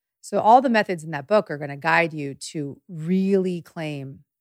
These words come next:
and ground yourself in that presence of positive momentum, positive energy, which in turn will just make it easy for you to effortlessly attract what you want into your life. But the message from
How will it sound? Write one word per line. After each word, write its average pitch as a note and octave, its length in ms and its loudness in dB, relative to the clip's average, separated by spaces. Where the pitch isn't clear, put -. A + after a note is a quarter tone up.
and E3 180 -8
ground D#3 560 -2
yourself - 580 -16
in F3+ 220 0
that D3+ 240 -4
presence D#3 440 -6
of C#3+ 140 -12
positive D#3+ 500 -8
momentum, C#3+ 640 -8
positive C#3+ 480 -6
energy, C#3+ 580 -12
which G3+ 160 -6
in G3 100 -2
turn F#3+ 300 0
will F3+ 80 -6
just F3+ 180 -14
make G#3+ 180 -8
it A3 60 -6
easy G3 300 0
for D#3 160 -10
you D3+ 120 -6
to - 100 -8
effortlessly D3+ 580 -10
attract - 420 -10
what - 160 -18
you D3+ 80 -6
want C#3 220 -8
into - 180 -18
your - 100 -16
life. - 320 -18
But F3 100 -14
the G#3 80 4
message A3 480 2
from F3 320 -2